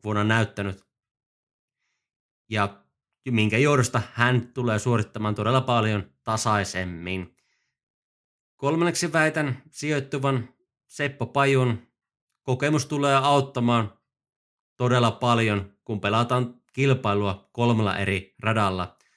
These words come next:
Naisten avoimessa väitän näi-, näitten en-, ennakkotietoilla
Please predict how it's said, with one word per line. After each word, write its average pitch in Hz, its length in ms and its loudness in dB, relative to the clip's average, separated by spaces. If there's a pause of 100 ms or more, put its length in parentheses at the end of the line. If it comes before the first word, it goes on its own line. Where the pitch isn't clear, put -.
(1400)
Naisten 151 500 2
avoimessa 151 540 0 (520)
väitän 131 440 0 (760)
näi-, 139 420 2
näitten 151 400 2
en-, 127 300 0
ennakkotietoilla 123 960 0